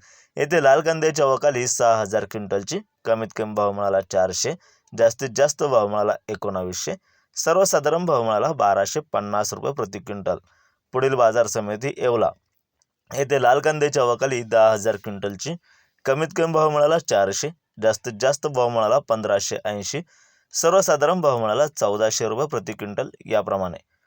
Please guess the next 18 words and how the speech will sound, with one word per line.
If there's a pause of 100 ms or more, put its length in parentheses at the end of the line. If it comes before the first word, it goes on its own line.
(260)
पुढील
बाजार
समिती
संगमनेर
येथे
लाल
कांद्याच्या
अवकाळी
चार
हजार
आठशे (120)
तेहतीस
क्विंटलची, (580)
कमीत
कमी
भाव
मिळाला
दोनशे,